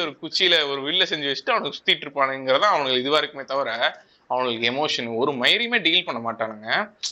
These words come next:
Speaker 1: ஆனா
Speaker 2: ஹீரோயின் சொல்லி தரணும்ல பிரதர்.
Speaker 1: ஆமா, ஆமா. அப்புறம் point to detailங்கிறது ரொம்ப கேவலமா இருக்கும். ஒரே ஒரு டிரெஸ் தான், இந்த ம-, இந்த தோலால் செய்யப்பட்ட.
Speaker 2: ஏங்க, எம் ஜி ஆரே வந்துட்டு டார்சன் வேடம் போட்டிருக்காரு தெரியுமில்ல?
Speaker 1: ஆமா.
Speaker 2: ஜெயலலிதா வந்து சொல்லி கொடுத்ததுக்கு அப்புறம் தான் தெரியும் மாடு
Speaker 1: ஆமா,
Speaker 2: வந்து இப்படிதான்
Speaker 1: அப்படி
Speaker 2: பால் கறக்கணும்.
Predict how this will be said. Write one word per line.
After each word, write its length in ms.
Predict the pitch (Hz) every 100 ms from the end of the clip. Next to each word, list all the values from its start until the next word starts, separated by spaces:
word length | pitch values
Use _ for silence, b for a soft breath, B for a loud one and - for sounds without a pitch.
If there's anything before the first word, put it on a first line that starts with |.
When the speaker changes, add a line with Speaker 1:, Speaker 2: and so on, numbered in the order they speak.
| B B
Speaker 1:
ஆனா 160 | 147 131
Speaker 2:
ஹீரோயின் 400 | 165 233 220 143
சொல்லி 220 | 156 180
தரணும்ல 460 | 160 143 127 123
பிரதர். 380 | 120 95 98 101 101
Speaker 1:
ஆமா, 280 | 147 147 113 - 135
ஆமா. 220 | 143 127
அப்புறம் 300 | 170 262 262
point 360 | 240 254 370 311
to 60 | 262
detailங்கிறது 600 | 220 190 208 196 190 170
ரொம்ப 200 | 147 214
கேவலமா 680 | - - 165 202 226 202 156
இருக்கும். 240 | 120 120 _ -
ஒரே 300 | - 165 262
ஒரு 100 | 339
டிரெஸ் 260 | 165 139 -
தான், 160 | 147 -
இந்த 140 | 131 127
ம-, 140 | 135
இந்த 180 | 131 131
தோலால் 480 | 127 185 196 202 208
செய்யப்பட்ட. 520 | 196 175 143 135 127
Speaker 2:
ஏங்க, 400 | 247 - - 127
எம் 180 | 160 220
ஜி 140 | 214
ஆரே 260 | 226 220 240
வந்துட்டு 320 | 208 202 190
டார்சன் 380 | 160 165 151 147
வேடம் 220 | 139 131
போட்டிருக்காரு 440 | 127 117 113 107 113
தெரியுமில்ல? 400 | 147 120 117 110
Speaker 1:
ஆமா. 140 | -
Speaker 2:
ஜெயலலிதா 460 | 139 165 185 170 156
வந்து 180 | 151 123
சொல்லி 200 | 147 147
கொடுத்ததுக்கு 380 | 143 139 131
அப்புறம் 220 | 123 127 151
தான் 140 | 151
தெரியும் 240 | 143 151
மாடு 340 | 135 131 170 165
Speaker 1:
ஆமா, 40 |
Speaker 2:
வந்து 180 | 143 139
இப்படிதான் 260 | 123 139 139
Speaker 1:
அப்படி 0 |
Speaker 2:
பால் 260 | 123 135
கறக்கணும். 460 | 127 127 123 113